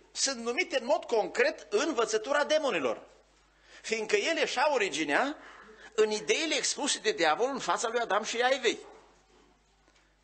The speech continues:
Să știți că Adam și Eva erau inteligenți. Și diavolul n-a putut să-i bată chiar atât de ieftin.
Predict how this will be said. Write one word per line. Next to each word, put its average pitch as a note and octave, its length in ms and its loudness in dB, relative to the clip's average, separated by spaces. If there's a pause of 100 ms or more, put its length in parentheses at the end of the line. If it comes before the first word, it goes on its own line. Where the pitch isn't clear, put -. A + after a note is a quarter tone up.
(1600)
Să - 200 2
știți - 300 -2
că G#3+ 320 0 (880)
Adam F#3 420 4
și - 160 -4
Eva C#3+ 460 2 (500)
erau A#3+ 240 4
inteligenți. G#3+ 720 0 (2750)
Și G3+ 440 0
diavolul B3 380 2
n-a D#4+ 140 2
putut E4 300 -4
să-i B3 220 0
bată A#3 360 2
chiar A3 200 0
atât G3+ 220 0
de F3+ 80 0
ieftin. D#3 480 0